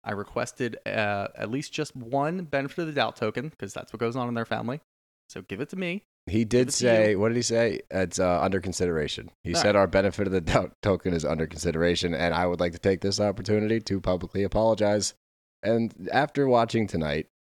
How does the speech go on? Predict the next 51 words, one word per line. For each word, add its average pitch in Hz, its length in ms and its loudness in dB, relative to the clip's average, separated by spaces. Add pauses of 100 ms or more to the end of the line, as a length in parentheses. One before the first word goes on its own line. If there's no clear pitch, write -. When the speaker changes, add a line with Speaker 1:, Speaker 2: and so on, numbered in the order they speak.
(800)
Speaker 2:
I 101 160 6
felt, 98 300 2
I 92 100 2
legit 95 480 0
felt 82 240 2
bad 76 300 2
that 73 200 0
we 82 280 -2
said 82 260 0
anything 87 400 0
about 101 280 2
it 107 200 0
Speaker 1:
Yeah. 107 180 -2
Speaker 2:
because 82 300 -2
watching 104 760 0 (600)
the 90 280 0
quote 95 320 2
unquote 90 400 0
evidence 92 500 2
against 80 380 -2
him, 95 280 -2 (340)
I 95 80 2
was 92 120 0
like, 90 240 0
"Dude, 73 340 -2 (500)
like, 90 240 -2
they're 107 200 2 (240)
just 104 300 -2
trying 92 200 4
to 82 60 -2
throw 85 220 0
this 78 140 -2
guy 78 180 -2
under 71 120 -4
the - 120 -8
bus. 87 320 -2
Speaker 1:
Yeah, 90 120 0
Speaker 2:
None 101 80 2
Speaker 1:
they're 131 100 2
Speaker 2:
of - 20 -2
this 175 100 2
Speaker 1:
doing 156 120 2
him 123 60 2
Speaker 2:
makes 104 80 -2
Speaker 1:
dirty. 95 220 -4
Speaker 2:
any 98 300 2
sense." 71 460 -2
And 76 80 -4
I 82 40 2
was 80 160 0
like 85 300 -2